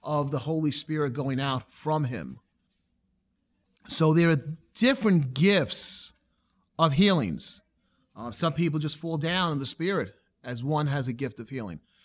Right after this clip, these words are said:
But the end result is the people are healed.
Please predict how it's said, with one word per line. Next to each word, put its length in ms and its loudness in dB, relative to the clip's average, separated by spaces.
But 340 -2
the 140 0
end 120 4
result 400 2
is 180 0
the 80 -8
people 600 -8
are 120 -18
healed. 340 -8